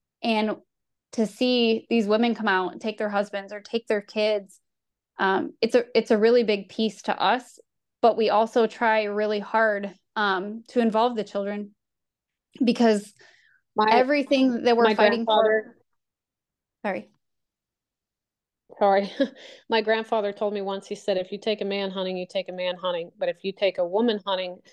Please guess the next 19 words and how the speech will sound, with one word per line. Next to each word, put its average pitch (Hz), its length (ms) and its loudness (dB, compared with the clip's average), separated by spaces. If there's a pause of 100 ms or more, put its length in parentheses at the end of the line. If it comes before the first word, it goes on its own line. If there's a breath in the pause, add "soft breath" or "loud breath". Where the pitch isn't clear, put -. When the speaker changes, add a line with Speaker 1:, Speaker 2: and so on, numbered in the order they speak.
(320 soft breath)
Speaker 2:
you're 190 260 2
taking 185 380 -2
her 190 180 0
entire 180 360 0
family 180 440 -2
for 170 160 -8
generations 175 600 -4 (420)
to 151 80 -14
come 160 260 -4
hunting." 143 280 -10 (1400)
Speaker 1:
Yes, 196 360 -2 (200)
that 220 160 4
is 214 200 0
the 220 460 2 (340)
exact 214 520 0
epitome 220 420 -4
of 196 200 -2
that, - 360 -2
of 196 340 -2